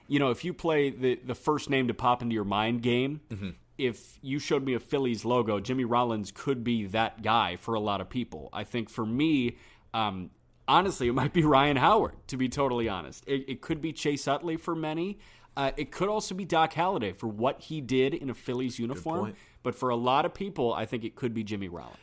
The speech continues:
Speaker 2: And also, Jimmy Rollins is a part of, I mean, you mentioned him before, Chase Utley. It's one of the greatest shortstop second base tandems in the history of baseball in terms of career war.
Speaker 1: Oh, yeah.
Speaker 2: I mean, these guys were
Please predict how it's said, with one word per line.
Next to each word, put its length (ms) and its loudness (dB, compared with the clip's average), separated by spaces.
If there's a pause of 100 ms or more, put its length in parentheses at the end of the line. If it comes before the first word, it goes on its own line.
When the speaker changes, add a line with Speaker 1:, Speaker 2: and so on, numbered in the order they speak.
(120)
Speaker 2:
And 80 -4
also, 320 2
Jimmy 260 -4
Rollins 380 -2
is 140 -10
a 20 -12
part 380 -6
of, 340 -4
I 60 -10
mean, 120 -4
you 80 -4
mentioned 320 -8
him 60 -10
before, 240 -6
Chase 260 -8
Utley. 300 -6 (220)
It's 100 -14
one 140 0
of 40 -4
the 60 -6
greatest 400 2
shortstop 420 -2
second 300 -4
base 220 -4
tandems 420 -8
in 80 -10
the 80 -8
history 380 -6
of 40 -10
baseball 360 -6
in 80 -10
terms 240 -6
of 60 -8
career 280 0
war. 400 0
Speaker 1:
Oh, 240 -6
yeah. 120 -16
Speaker 2:
I 80 2
mean, 120 2
these 200 -2
guys 300 2
were 300 4